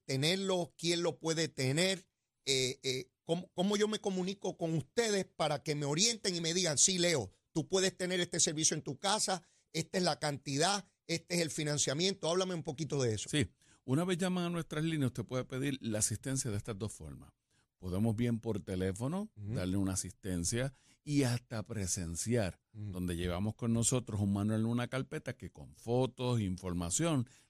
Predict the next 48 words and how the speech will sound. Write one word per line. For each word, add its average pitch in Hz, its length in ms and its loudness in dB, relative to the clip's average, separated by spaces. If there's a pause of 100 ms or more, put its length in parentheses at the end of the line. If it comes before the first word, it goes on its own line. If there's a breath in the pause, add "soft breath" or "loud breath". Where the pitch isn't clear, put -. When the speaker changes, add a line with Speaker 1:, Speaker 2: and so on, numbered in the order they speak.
Speaker 2:
le 113 120 0
va 101 100 -2
a - 40 0
ayudar 127 240 2
a 135 80 0
comprender 123 520 -2
mejor 92 300 0
el 98 80 -4
sistema. - 540 -6 (760 soft breath)
De 90 260 0
hecho, 101 340 -2
toda 131 220 0
aquella 180 240 0
persona 156 380 0
que 127 100 -6
se 113 160 0
vea 101 220 0
fluctuando 123 580 0
pagando 110 400 0
sobre 82 300 -4
unos - 300 -4
ochenta 117 600 -2
dólares, 90 440 0 (340)
sabe 139 320 4
que 147 80 -6
entonces 135 360 -2
al 104 120 0
solicitar 92 580 -4
una 127 140 0
ayuda 131 260 4
y 90 40 2
una 95 140 0
orientación 120 520 -2
de 123 80 0
energía 123 300 2
solar, 151 340 0 (320 soft breath)
ve 123 220 0
a 147 160 2
ver 156 160 2
la 143 280 0
posibilidad 120 560 0
de 135 60 -2
viabilidad 151 540 0
de 123 140 -4
que 98 100 -10
sale 98 260 -4
mucho 120 300 -2
mejor 110 400 0